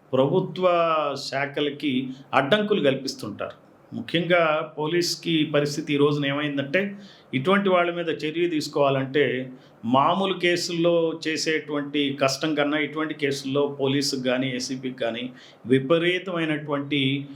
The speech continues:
ఒడిదుడుకులు ఏర్పడతాయి. వాళ్ళు చాలా ప్లాన్ చేసుకోవాల్సి వస్తుంది, ఆలోచించాల్సి వస్తుంది,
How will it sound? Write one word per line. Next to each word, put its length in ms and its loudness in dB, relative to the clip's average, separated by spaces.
ఒడిదుడుకులు 540 4
ఏర్పడతాయి. 500 -4
వాళ్ళు 180 4
చాలా 420 4
ప్లాన్ 440 -4
చేసుకోవాల్సి 480 -2
వస్తుంది, 280 -6
ఆలోచించాల్సి 760 2
వస్తుంది, 340 -10